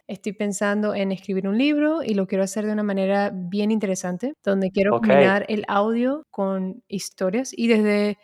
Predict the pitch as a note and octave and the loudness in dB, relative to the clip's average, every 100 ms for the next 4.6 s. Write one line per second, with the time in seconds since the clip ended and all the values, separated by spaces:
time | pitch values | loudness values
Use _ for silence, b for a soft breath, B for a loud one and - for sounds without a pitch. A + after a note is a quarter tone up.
0 | B - - B3+ E4 F#3 - C#4 A3 F3 | B -10 -6 -2 -2 -2 0 0 0 0
1 | G#3+ F#3 F#3 F3+ - F#3 - G#3 A3 C4+ | -4 -2 -2 -4 -6 -12 0 4 4 4
2 | A3+ A#3 A3+ F#3+ F#3+ G3 G#3+ A3+ - B3 | 4 2 2 -2 0 0 0 -2 -2 -2
3 | A#3+ - G3+ G#3 A#3+ A#3 A#3 A3 C4+ B3+ | -2 -2 -2 0 0 0 -2 0 -2 -4
4 | G3 F#3 G3 F#3 F#3+ F3+ | -8 -4 -4 -4 -4 -6